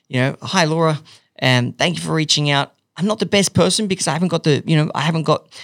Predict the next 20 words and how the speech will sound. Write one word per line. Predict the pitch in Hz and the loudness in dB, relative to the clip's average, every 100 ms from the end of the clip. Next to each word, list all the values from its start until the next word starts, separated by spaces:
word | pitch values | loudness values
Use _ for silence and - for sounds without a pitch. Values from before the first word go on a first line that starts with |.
| - | -14
uh, | - 131 | 0 0
the | 117 135 | 2 0
best | - 165 - | 2 2 2
knowledge | 156 143 147 131 | 2 2 2 0
of | 131 | -2
the | 139 131 | 0 0
entire | 123 156 127 | 0 0 -2
community. | - 135 147 165 202 269 - - - | 2 2 2 0 -2 -6 -10 -18 -2
However, | 160 165 151 | 2 4 4
I've | 143 135 | 2 2
C | - 180 | 0 0
C'd | 160 156 143 | 0 0 0
in | 143 135 | -2 -2
Calvin | - 147 147 139 135 | -2 -2 0 0 2
in, | 135 | 2
who's | 127 117 | 2 0
your | 113 | -6
club | - 135 127 | 0 2 2
head, | 120 113 117 - - - | 2 2 -2 -8 -20 -18
um, | - 101 98 98 | -8 -6 -4 -6